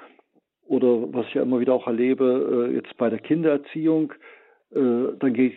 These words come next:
jeder von seinen Selbstverständlichkeiten aus, die er selber erlebt hat. Und dann merkt man, dass die beiden Selbstverständlichkeiten nicht zusammenpassen.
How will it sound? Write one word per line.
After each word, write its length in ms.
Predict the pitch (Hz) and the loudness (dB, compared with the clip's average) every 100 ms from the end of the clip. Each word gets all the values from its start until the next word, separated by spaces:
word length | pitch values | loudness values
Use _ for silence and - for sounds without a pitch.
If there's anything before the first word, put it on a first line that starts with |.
| - | 0
jeder 220 | 135 143 | 2 2
von 240 | - 131 | -2 -4
seinen 340 | 127 120 123 123 | -2 -2 -2 -2
Selbstverständlichkeiten 1300 | 123 135 - - - 131 123 131 - 113 123 - - | -2 -4 -6 -14 -6 -6 -4 -4 -4 0 0 0 -2
aus, 260 | 113 127 131 - | 0 0 -2 -4
die 100 | 123 | -2
er 100 | 110 | 0
selber 300 | 117 120 139 | 0 2 2
erlebt 340 | 135 147 - | 2 0 -2
hat. 180 | 143 139 | -4 -2
Und 80 | 123 | -4
dann 140 | 113 | -2
merkt 260 | 117 123 - | 0 0 -2
man, 100 | 123 | -4
dass 160 | 127 - | -2 -4
die 80 | - | 0
beiden 360 | 117 113 113 | 0 0 0
Selbstverständlichkeiten 1120 | 123 123 - 120 - 123 120 - 123 123 - | -2 -2 -4 -6 -4 -6 -6 -4 0 0 -2
nicht 120 | 113 | -8
zusammenpassen. 800 | - 110 117 131 135 135 143 135 | -6 -2 -2 -2 -4 -2 0 0